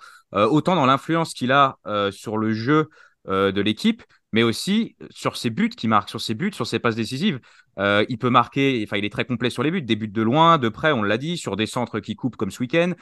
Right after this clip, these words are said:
sur du jeu rapide avec d'autres coéquipiers. Il a, il a vraiment progressé et pour moi, c'est devenu un joueur extrêmement complet et je suis pas loin de...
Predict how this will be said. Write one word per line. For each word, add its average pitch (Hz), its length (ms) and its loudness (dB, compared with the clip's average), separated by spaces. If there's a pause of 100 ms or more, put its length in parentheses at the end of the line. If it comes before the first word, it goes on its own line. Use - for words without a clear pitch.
(180)
sur 113 180 -2
du 107 120 -2
jeu 110 100 0
rapide 110 360 2
avec 101 200 0
d'autres 107 160 -6
coéquipiers. 131 520 -2 (260)
Il 123 220 2
a, 120 160 6
il 127 140 0
a 127 60 6
vraiment 139 440 0
progressé 143 540 0
et 196 140 2
pour 120 200 -4
moi, 143 260 0
c'est - 260 -4
devenu 127 600 0
un 117 160 2
joueur 123 440 0
extrêmement 165 460 -2
complet 135 500 2
et 120 100 2 (520)
je - 100 -14
suis - 120 -16
pas 185 220 6
loin 196 300 2
de... 147 120 -4